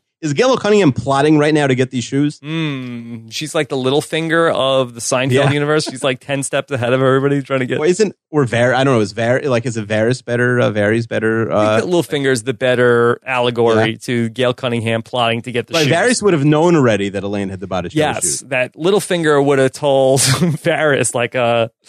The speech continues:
Speaker 2: like, "So, uh, Varys, did you hear about, uh, Elaine's shoes?"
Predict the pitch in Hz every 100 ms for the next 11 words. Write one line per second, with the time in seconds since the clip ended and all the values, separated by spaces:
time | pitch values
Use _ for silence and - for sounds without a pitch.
0 | 139 - _ 104 - 147 139 123 98 87
1 | _ _ _ _ _ 107 107 104 117 135
2 | 139 127 104 - 127 123 101 143 135 123
3 | 127 123 - 127 117 113 107 139 131 147
4 | 151 - - 147 165 175 185 202 185